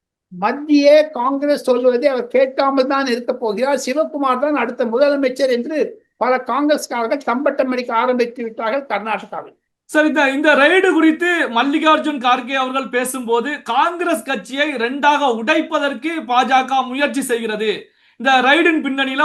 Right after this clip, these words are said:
Speaker 2: பாஜக தான் இருக்கிறது அப்படின்னு சொல்லி தெரிவிச்சிருக்காங்களே சார், இதை எப்படி சார் பா-
Speaker 1: உண்மைதான், அது உண்மைதானங்க. அது காங்கிரஸ் ஊழல் பண்ணலாம் ரெண்டா பிரிக்க கூடாதுங்கள. ஒரு ஊழல் காங்கிரஸ், ஒரு நல்ல காங்கிரஸ் ஆயிடுச்சு.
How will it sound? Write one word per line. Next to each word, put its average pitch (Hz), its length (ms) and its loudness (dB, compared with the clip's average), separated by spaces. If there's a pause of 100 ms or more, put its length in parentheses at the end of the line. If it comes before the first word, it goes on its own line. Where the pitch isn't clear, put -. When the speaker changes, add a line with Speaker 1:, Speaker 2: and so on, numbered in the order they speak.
Speaker 2:
பாஜக 262 340 2
தான் 262 300 0
இருக்கிறது 254 400 -4
அப்படின்னு 233 240 -6
சொல்லி 240 120 -4
தெரிவிச்சிருக்காங்களே 180 640 -4
சார், 120 380 -12 (260)
இதை 277 200 2
எப்படி 269 180 0
சார் 233 160 2
பா- 302 40 2
Speaker 1:
உண்மைதான், 381 380 -2 (420)
அது 226 180 -2
உண்மைதானங்க. 320 560 0
அது 185 540 -2 (100)
காங்கிரஸ் 311 420 0
ஊழல் 330 360 2
பண்ணலாம் 320 360 4
ரெண்டா 311 260 2
பிரிக்க 311 260 -4
கூடாதுங்கள. 208 640 -2 (400)
ஒரு 262 320 4
ஊழல் 330 340 4
காங்கிரஸ், 302 340 0
ஒரு 294 140 2
நல்ல 294 300 2
காங்கிரஸ் 285 420 0
ஆயிடுச்சு. 208 640 -2